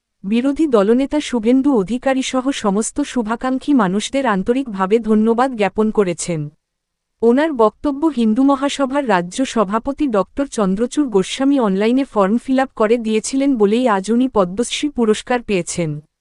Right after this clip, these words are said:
কিন্তু যেহেতু পদ্ম পুরস্কারে কোন আর্থিক সহায়তা পাওয়া যায় না তাই বিরোধী দলনেতা শুভেন্দু অধিকারী দুই লক্ষ টাকা আর্থিক সাহায্য করার ফলে শুভেন্দু অধিকারীকেও বিশেষভাবে ধন্যবাদ জ্ঞাপন করেছেন পদ্মশ্রী দুঃখু মাঝি।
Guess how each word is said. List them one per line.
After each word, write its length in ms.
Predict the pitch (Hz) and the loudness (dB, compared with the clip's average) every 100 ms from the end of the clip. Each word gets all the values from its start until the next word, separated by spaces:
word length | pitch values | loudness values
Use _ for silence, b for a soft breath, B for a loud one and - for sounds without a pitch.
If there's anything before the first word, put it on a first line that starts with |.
| _ _ _ _ _ | _ _ _ _ _
কিন্তু 380 | - 262 285 349 | 0 2 4 2
যেহেতু 460 | 277 247 269 302 311 | 2 0 0 -2 2
পদ্ম 340 | 233 196 214 269 | 2 2 0 -2
পুরস্কারে 600 | 247 226 240 - 285 285 | 2 2 2 0 -4 0
কোন 240 | 247 226 | 2 2
আর্থিক 400 | 202 196 - - | 0 -4 -8 -6
সহায়তা 520 | - 196 226 254 285 | -2 0 0 0 0
পাওয়া 280 | 277 226 220 | 0 0 0
যায় 220 | 214 190 | 0 -2
না 100 | 202 | -2
তাই 240 | 233 240 226 | -2 -2 -2
বিরোধী 400 | 208 233 233 277 | -2 -2 -2 0
দলনেতা 540 | 202 180 226 262 285 | 0 2 0 0 -4
শুভেন্দু 500 | - 226 220 254 277 | -4 -2 2 2 2
অধিকারী 520 | 208 180 240 269 277 | 0 -2 -2 -2 -2
দুই 240 | 247 202 226 | 0 0 0
লক্ষ 220 | 233 294 | -4 -6
টাকা 360 | 254 220 262 | -4 -2 -2
আর্থিক 340 | 214 - 277 - | -2 -2 -8 -6
সাহায্য 520 | 214 196 214 220 277 | -6 -4 -4 -4 -2
করার 260 | 233 196 214 | 0 0 0
ফলে 320 | - 220 247 | 0 0 -2
শুভেন্দু 560 | - 214 233 254 285 | -4 0 2 2 2
অধিকারীকেও 640 | 196 208 240 262 262 277 285 | 0 -2 -4 -2 -2 -4 -4
বিশেষভাবে 720 | 202 - 285 226 202 202 247 | -4 -4 -4 -4 -4 -2 -2
ধন্যবাদ 580 | 208 208 226 240 262 202 | 0 2 2 2 0 -2
জ্ঞাপন 340 | 175 - 262 | 0 2 2
করেছেন 460 | 240 226 226 269 277 | 2 0 0 -2 2
পদ্মশ্রী 640 | 202 180 226 - - 302 | 0 0 -2 -2 -4 -2
দুঃখু 380 | 220 - - 240 | -4 -6 -2 0
মাঝি। 420 | 180 160 165 | 0 -4 -10